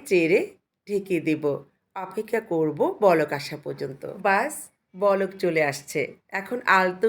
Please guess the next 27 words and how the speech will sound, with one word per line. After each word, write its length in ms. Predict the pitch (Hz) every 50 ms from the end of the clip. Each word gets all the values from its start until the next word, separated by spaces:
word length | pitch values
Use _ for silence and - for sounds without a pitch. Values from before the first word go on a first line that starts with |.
| 226 -
করে 180 | 247 254 302 302 254
নেড়ে 180 | 208 185 175 180 156
দিচ্ছি 260 | 165 143 147 - - 208 196 196
যেন 120 | 196 196 214 214 202
মাছটা 320 | 180 175 175 - - 226 226 214 185 185
ভেঙে 300 | 175 175 175 196 226 233 202 170
না 80 | 151 147 143 143
যায়, 200 | 165 190 240 302 320 - - -
সেটা 240 | - 202 202 - 311 - -
খেয়াল 260 | 233 214 185 165 156 151 156
রাখতে 300 | 151 143 143 - - 160 143 147
হবে। 300 | 147 143 147 - 139 131 - - - - _ - - 233
এই 80 | 254 277 269 240
মাছের 400 | 208 185 180 175 180 - 240 254 233 240
ঝোল 160 | - 254 269 262 240
রান্না 340 | 202 175 165 160 165 175 185 190 190 -
করতে 340 | 254 254 254 - _ - 196 - - -
খুব 180 | - 208 190 175 160 165
বেশি 200 | 208 208 208 320 302 -
সময় 280 | - 240 208 185 175 165 160 156
লাগে 220 | 151 143 151 143 139
না। 80 | 135 123 - - _ - - 208 214
এখন 220 | 214 254 285 302 294 294 -
চুলোর 300 | - 233 226 240 277 285 - - 202 190
আঁচ 160 | 190 190 190 - - -
কিন্তু 280 | 240 240 233 226 - 330 330 - -
মিডিয়ামে 400 | 202 185 170 170 170 160 151 156